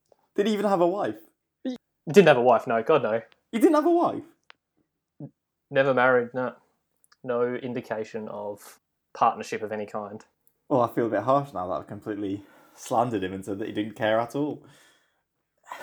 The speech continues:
Speaker 2: I'm not sure he cared. I'm not sure he cared. He went to Oxford to study law when he was twelve.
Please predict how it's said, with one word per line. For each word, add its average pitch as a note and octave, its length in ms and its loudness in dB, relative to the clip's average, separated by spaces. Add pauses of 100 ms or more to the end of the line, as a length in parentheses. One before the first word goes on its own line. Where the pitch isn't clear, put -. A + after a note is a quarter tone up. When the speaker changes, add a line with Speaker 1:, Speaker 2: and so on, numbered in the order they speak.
(1700)
Speaker 2:
I'm E3 400 4
not D#3 160 0
sure D3 180 2
he B2+ 60 -2
cared. A#2+ 340 4 (420)
I'm C#3 100 2
not A#2+ 140 -2
sure - 160 -8
he A#2 40 -10
cared. A#2+ 220 -2
He C#3+ 120 -2
went F3 200 0
to F#3+ 260 2
Oxford C#3 480 2
to B2+ 80 -6
study A#2+ 320 0
law A2+ 300 8
when A2+ 160 2
he A2 60 0
was G#2 160 -4
twelve. G#2+ 560 0